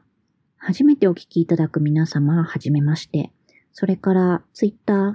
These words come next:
Facebookでフォローしてくださってる皆様や、直接のお知り合いの方、いつもありがとうございます。こちらはですね、私、坪子さとみが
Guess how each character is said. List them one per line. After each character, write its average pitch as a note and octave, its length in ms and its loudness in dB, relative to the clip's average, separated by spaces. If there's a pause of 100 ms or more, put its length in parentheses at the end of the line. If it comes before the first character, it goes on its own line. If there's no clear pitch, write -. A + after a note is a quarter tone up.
Facebook A#3+ 580 -2
で D#3+ 100 0
フ F3 120 -2
ォ - 40 4
ロ E3+ 80 4
ー - 20 -4
し D3 80 -8
て D3+ 120 -2
く D#3 120 -2
だ D#3+ 100 0
さ F#3 120 -4
っ F3 60 -2
て - 140 -2
る C#3 100 -2
皆 D3 220 0
様 C3 300 -2
や、 D#3+ 240 0 (160)
直 F3 120 -8
接 A#3 220 0
の A3+ 120 4
お E3 40 0
知 - 120 -6
り D#3 100 2
合 D#3 40 0
い D#3 40 2
の D#3 100 0
方、 D3+ 340 -2 (480)
い G3 100 -2
つ - 100 -2
も D3+ 120 2
あ C#3+ 40 4
り D#3 80 2
が F#3 120 0
と E3+ 120 -2
う - 20 0
ご C#3 80 -2
ざ C#3+ 140 -4
い C#3+ 80 0
ま D3 200 -2
す。 - 180 -20 (920)
こ - 100 -6
ち - 160 -6
ら G#3 120 2
は G#3 100 2
で F3+ 120 0
す - 180 -6
ね、 D3+ 240 -2 (440)
私、 F#3 760 -2
坪 A3 280 -2
子 A3 160 -4
さ G#3+ 140 -4
と G3+ 180 0
み F#3+ 180 4
が G3 240 0